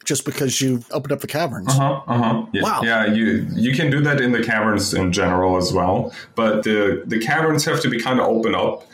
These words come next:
Speaker 2: so that, I guess, the spores from the fungi, like, slowly creep up through your fortress.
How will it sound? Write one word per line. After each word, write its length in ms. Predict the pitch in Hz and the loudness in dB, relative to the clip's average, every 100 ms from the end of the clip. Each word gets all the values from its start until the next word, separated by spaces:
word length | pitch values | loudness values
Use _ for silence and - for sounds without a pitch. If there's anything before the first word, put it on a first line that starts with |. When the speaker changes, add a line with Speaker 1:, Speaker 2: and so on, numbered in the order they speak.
| - | -10
Speaker 2:
so 260 | - - 107 | -4 0 0
that, 380 | 107 101 - - | 0 0 -4 -6
I 80 | 110 | -4
guess, 320 | 110 110 110 - | -2 -2 -2 -2
the 120 | 107 | -2
spores 800 | - - - 110 110 120 143 - | 0 -2 0 2 2 2 0 0
from 240 | 110 101 | 0 2
the 100 | 98 - | 0 0
fungi, 680 | 110 113 113 113 110 107 104 | 0 2 4 2 2 0 0
like, 320 | 104 98 - | 0 0 -2
slowly 600 | - - 123 120 120 113 113 | -2 0 4 4 4 2 0
creep 340 | - 117 113 | 0 0 0
up 220 | - 117 113 | -2 -2 -2
through 240 | 120 113 | 0 2
your 100 | 110 | 2
fortress. 600 | 110 110 107 135 139 - | 2 0 2 0 0 -4